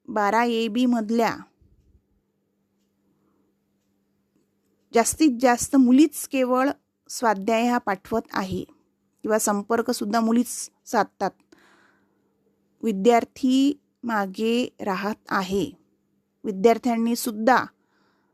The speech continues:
जो शिकवलेला भाग आहे, त्यावर स्वाध्याय आपण समजून घेत असतो. मी पाठवतसुद्धा असते तुम्हाला, तो तुम्हाला पाठवायचा आहे मला. काही चुकलं असेल तर आपण त्यामध्ये दुरुस्त किंवा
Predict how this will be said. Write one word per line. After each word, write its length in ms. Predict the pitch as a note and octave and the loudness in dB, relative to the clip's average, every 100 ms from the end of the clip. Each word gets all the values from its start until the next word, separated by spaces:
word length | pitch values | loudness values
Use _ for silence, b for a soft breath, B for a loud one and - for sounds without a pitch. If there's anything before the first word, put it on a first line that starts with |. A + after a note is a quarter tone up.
| _ _ _ _ _ _ _ _ _ _ _ B3 | _ _ _ _ _ _ _ _ _ _ _ -2
जो 100 | A#3+ | 0
शिकवलेला 600 | - - A#3+ A#3+ A#3+ B3 | 0 4 6 6 4 2
भाग 300 | B3 A3+ A3 | 0 -2 -2
आहे, 300 | A3+ A3 E3+ - | -4 -4 -6 -6
त्यावर 320 | G#3+ G3+ A3 | -2 0 -2
स्वाध्याय 480 | - A3+ G3 F3+ A#3+ | -2 -4 -4 0 2
आपण 420 | B3 A#3+ B3 C4+ - _ - | 2 0 0 0 -2 _ -8
समजून 420 | A#3+ A3+ C4 C4 | -2 2 4 6
घेत 260 | C4 B3+ | 6 2
असतो. 360 | A#3+ - - G#3 | -4 -4 -2 -2
मी 140 | G#3 | -2
पाठवतसुद्धा 720 | A3+ G#3+ G3 B3+ A#3+ B3+ G#3+ A#3+ | -4 -6 -4 -6 -4 -4 2 2
असते 220 | A#3 A#3+ | 2 -2
तुम्हाला, 460 | A3 A3 G#3+ G3 F#3+ _ _ _ _ _ _ - | -4 -4 -2 -4 -6 _ _ _ _ _ _ -4
तो 60 | |
तुम्हाला 300 | A3 A#3 A#3 | 0 2 4
पाठवायचा 580 | A#3+ A#3+ - A#3 A3+ C#4 | 2 0 0 -2 0 2
आहे 80 | C4 | 2
मला. 300 | A#3+ G3 - _ _ _ _ _ _ _ _ _ _ - | 2 0 -4 _ _ _ _ _ _ _ _ _ _ -6
काही 180 | A3 A3 | -2 -2
चुकलं 380 | - A3+ A#3+ B3 | -2 -2 2 4
असेल 380 | A#3+ A#3+ A#3+ | 4 2 0
तर 60 | A#3+ | -2
आपण 440 | G#3+ A3+ A#3 A#3+ B3 | -2 -2 0 -2 -4
त्यामध्ये 360 | A3+ G#3 G#3+ A3+ | -4 -4 -2 -2
दुरुस्त 440 | G#3+ G#3+ - - A3+ A#3 | 0 0 0 -2 -4 -2
किंवा 340 | A#3 B3 | 0 2